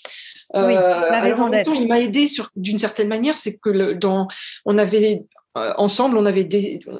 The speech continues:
Speaker 2: on avait, euh, créé une gamme, en fait, de produits. On avait,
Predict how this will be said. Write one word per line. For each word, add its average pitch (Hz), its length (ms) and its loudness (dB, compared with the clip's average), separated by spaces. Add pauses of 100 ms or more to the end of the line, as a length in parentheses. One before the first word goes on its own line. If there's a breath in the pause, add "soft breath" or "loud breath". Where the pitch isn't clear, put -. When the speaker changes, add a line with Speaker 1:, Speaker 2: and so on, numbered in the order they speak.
(460)
Speaker 2:
on 180 140 -2
avait, 185 380 2
euh, 160 140 0
créé 202 320 0
une 196 180 2
gamme, 220 260 0
en 202 60 -2
fait, 196 140 -4
de 190 120 -2
produits. 196 560 -2
On 185 100 0
avait, 180 320 0